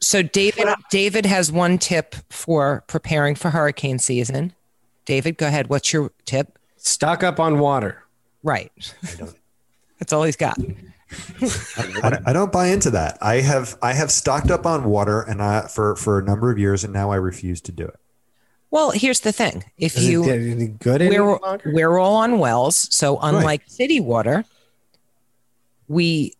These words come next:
Speaker 1: the water stops. So if you have a generator, you don't need to really stock up on water.
Speaker 4: Right.
Speaker 1: Unless your generator runs out of gas, and then you need water. So no matter what Matt says, stock up on water. It doesn't have to be a ton of water.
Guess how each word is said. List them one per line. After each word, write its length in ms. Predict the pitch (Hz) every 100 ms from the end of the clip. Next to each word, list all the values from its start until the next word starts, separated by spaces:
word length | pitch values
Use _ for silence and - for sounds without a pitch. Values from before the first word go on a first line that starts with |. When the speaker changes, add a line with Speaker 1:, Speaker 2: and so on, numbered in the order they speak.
| -
Speaker 1:
the 140 | 151
water 260 | 135 131 123
stops. 840 | - - 254 - - - - - - _ _ -
So 360 | - 160 151 -
if 220 | 151 -
you 160 | 156 151
have 180 | 147 139
a 40 |
generator, 720 | 123 127 110 117 110 131 175 - _ _ _ _ _ _ _
you 100 | -
don't 180 | 233 226
need 200 | 233 247
to 100 | 220
really 260 | 190 180 175
stock 340 | - 160 151
up 120 | 151 -
on 180 | 139 165
water. 380 | 226 135 82 - _ _ _
Speaker 4:
Right. 180 | 147 180 170
Speaker 1:
Unless 320 | 151 139 -
your 100 | 160
generator 680 | 214 254 277 175 143 151
runs 280 | 143 147 135
out 120 | 143
of 120 | 139 123
gas, 440 | 110 104 160 -
and 200 | - 170
then 140 | 180 214
you 100 | 208
need 180 | 196 170
water. 420 | 170 131 107 -
So 460 | - 143 135 131 131 - - _ -
no 80 | 165
matter 220 | 165 160
what 340 | 151 190 -
Matt 280 | 180 165 156
says, 440 | - 143 135 - - _ _ _ _
stock 380 | - - 208 -
up 120 | -
on 160 | - 82
water. 320 | - - 101 -
It 40 |
doesn't 180 | 214 226
have 160 | 196 170
to 80 |
be 140 | 143 147
a 40 |
ton 260 | - 139 127
of 60 | 110
water. 360 | 104 113 143